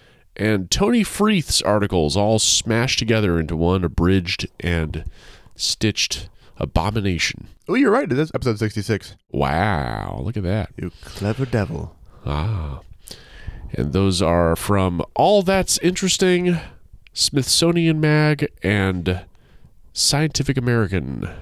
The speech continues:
Speaker 1: respectively. In the year nineteen hundred, diver Elias Stadiatis, clad in a copper and brass helmet and a heavy canvas suit,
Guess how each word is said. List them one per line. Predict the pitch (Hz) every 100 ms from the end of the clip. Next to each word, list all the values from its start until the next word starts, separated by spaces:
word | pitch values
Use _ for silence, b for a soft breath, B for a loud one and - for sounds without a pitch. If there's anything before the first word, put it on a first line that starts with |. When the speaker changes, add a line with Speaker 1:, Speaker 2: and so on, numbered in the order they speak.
| -
Speaker 1:
respectively. | 65 - 82 - - - - - - - _ _ _
In | - 113
the | 123
year | 170 220 220
nineteen | 185 226 208 - 220 240
hundred, | 165 208 190 104 85 98 - -
diver | 92 135 135 131 123 - - -
Elias | 104 104 135 147 139 - -
Stadiatis, | - - - 123 127 123 110 117 - 76 - - - b b b -
clad | - 87 107 120
in | 104
a | 85
copper | - 104 117 113
and | 98 85
brass | 90 123 175 -
helmet | 190 139 -
and | 107 104
a | 110
heavy | 107 151 208 208
canvas | - 196 196 185
suit, | - - 220 -